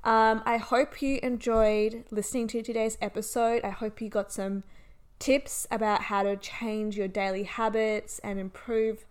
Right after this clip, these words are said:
I actually love the book. I highly recommend you get a copy of Atomic Habits by James Clear and read it for yourself. I've read it twice, and I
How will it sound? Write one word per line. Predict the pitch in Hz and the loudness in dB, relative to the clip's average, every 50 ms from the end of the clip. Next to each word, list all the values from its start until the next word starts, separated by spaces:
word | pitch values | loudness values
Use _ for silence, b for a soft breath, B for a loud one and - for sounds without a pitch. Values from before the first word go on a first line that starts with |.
| b b b b b b b b b | b b b b b b b b b
I | 226 226 220 | 0 0 0
actually | 226 - - 240 226 | 0 -2 -4 -4 -2
love | 220 214 202 202 196 190 196 | 0 2 2 2 2 2 0
the | 208 | -4
book. | 190 - 196 196 196 - - - | -2 0 -2 -2 -2 -6 -6 -2
I | 208 196 196 190 - - - | 0 0 0 -2 -4 -8 -14
highly | - - - - 247 247 240 233 226 | -12 -10 -2 2 4 6 6 6 6
recommend | 220 214 - - 208 202 202 190 190 196 196 - - - | 4 0 -4 -4 -4 -4 -2 -2 -4 -6 -8 -10 -16 -10
you | - 202 196 | -4 -4 -4
get | 185 - 185 - - | -2 -2 -4 -2 -2
a | 208 | -4
copy | - - - 208 190 - 220 214 | -8 -6 -8 -8 -6 -2 0 0
of | 202 202 196 | 0 0 -2
Atomic | 196 - - 208 196 190 185 - | -4 -6 -4 -4 -4 -4 -6 -4
Habits | - 180 190 196 - - - - | -4 -4 -2 -2 -4 -8 -10 -10
by | - 196 | -8 -8
James | 196 - 202 180 190 185 - - | -6 -4 -4 -4 -2 -2 -4 -4
Clear | - - - 208 196 214 - - | -6 -4 -2 0 2 2 0 0
and | 202 190 190 | -4 -4 -2
read | 185 185 185 | -2 -2 -2
it | - - | -4 -6
for | - 226 | -6 -4
yourself. | 185 170 185 - - - 208 202 240 349 415 - - - B B B B B B B | -4 -4 -4 -8 -6 -2 0 2 2 2 0 -4 -8 -16 B B B B B B B
I've | - 254 220 208 | -2 0 0 2
read | 214 214 220 | 2 4 4
it | 220 - - | 2 0 -2
twice, | - - - 220 202 196 226 330 415 392 - - - b b b b b b b - - | -10 -6 -2 0 2 4 4 2 0 -2 -6 -10 -12 b b b b b b b -12 -4
and | 233 220 220 | -2 0 2
I | 214 208 214 214 214 220 214 208 | 4 4 6 6 4 4 2 -4